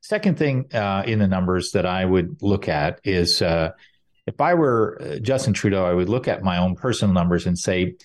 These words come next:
"They're the worst that I've had, uh, in terms of personal popularity,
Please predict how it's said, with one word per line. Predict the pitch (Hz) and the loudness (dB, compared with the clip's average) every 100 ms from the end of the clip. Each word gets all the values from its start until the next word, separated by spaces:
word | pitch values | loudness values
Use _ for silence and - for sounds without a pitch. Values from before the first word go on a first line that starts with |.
| - - - - | -20 -20 -20 -14
"They're | - 113 147 | -4 0 2
the | 143 | 2
worst | 135 170 190 185 | 2 2 2 2
that | 135 120 | 0 0
I've | 110 - | -2 -2
had, | 101 - - _ _ _ _ _ - | -4 -4 -8 _ _ _ _ _ -6
uh, | 90 87 90 | -2 0 0
in | 92 | -2
terms | 120 98 | 0 0
of | 90 | -2
personal | - 120 - 104 92 | -2 -4 -2 0 0
popularity, | - 107 92 92 80 156 160 175 196 | -2 -4 -2 0 0 0 -2 -2 -4